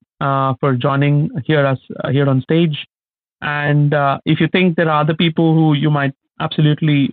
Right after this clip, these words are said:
will benefit from all the things that we discuss, uh, please ask them to join in, or the next time, please use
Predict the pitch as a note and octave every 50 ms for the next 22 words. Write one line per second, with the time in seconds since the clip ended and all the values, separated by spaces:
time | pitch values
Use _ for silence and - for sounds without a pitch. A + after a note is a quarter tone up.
0 | - D3+ D3+ C#3 C3 B2 D3 D3+ D#3 E3 D#3+ E3+ D#3+ - - E3+ D#3 D3 D3 C#3+
1 | E3+ A#3+ - D3+ D3 D3 D3 D3+ - D3+ D3+ C#3 D3+ C#3 C#3+ C3+ C3 D3 - -
2 | - E3 F3 D#3+ - - _ _ _ _ _ _ _ _ _ _ _ - D#3+ D3
3 | C#3+ C#3 C#3 D3 - - D#3+ E3 D#3 - D#3 D3+ D3 - - D3 D3 C#3+ C3+ B2
4 | C#3+ C3 C3+ C#3 D#3+ F#3+ G#3 G#3 F#3 - - C#3 C#3 C#3 C3+ C3+ C#3 D#3 D#3+ -
5 | - - D#3 D3 D3 D3 D3 - D#3+ D#3 D#3 D3+ C#3 C#3 C#3 C#3 C#3 C#3